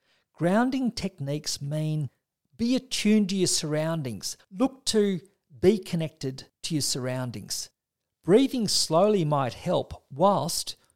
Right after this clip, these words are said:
you, for example, look at familiar objects around you. You might think,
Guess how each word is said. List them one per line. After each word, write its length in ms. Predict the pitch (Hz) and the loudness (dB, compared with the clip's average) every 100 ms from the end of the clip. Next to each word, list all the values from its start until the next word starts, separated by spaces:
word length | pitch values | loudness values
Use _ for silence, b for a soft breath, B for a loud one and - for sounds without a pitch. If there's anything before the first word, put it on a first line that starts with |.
| _ | _
you, 120 | 160 | -8
for 160 | - 143 | -6 -4
example, 440 | 120 151 151 151 | -2 -2 -2 -2
look 240 | 135 190 | 0 2
at 120 | 220 - | 0 -4
familiar 480 | - 151 165 165 156 | -2 0 2 2 0
objects 500 | 139 139 135 156 - | 0 0 -2 -4 -4
around 440 | 127 131 139 143 | -4 -2 -2 -2
you. 200 | 117 85 - _ _ _ _ _ _ _ | -4 -8 -12 _ _ _ _ _ _ _
You 100 | 139 | -2
might 280 | 156 156 - | 0 -2 -6
think, 420 | - 151 135 | -6 -6 -6